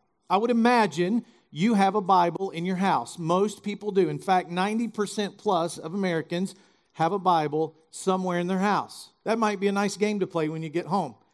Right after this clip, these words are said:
"Hey, kids, let's find the Bible." Because most people don't read it in spite of the amazing story that's in there about God's pursuit for the hearts of people.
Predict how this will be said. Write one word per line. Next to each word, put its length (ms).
"Hey, 80
kids, 480
let's 240
find 260
the 60
Bible." 480
Because 340
most 460
people 600
don't 260
read 300
it 240
in 160
spite 560
of 160
the 80
amazing 580
story 720
that's 260
in 160
there 340
about 400
God's 320
pursuit 560
for 80
the 100
hearts 360
of 100
people. 400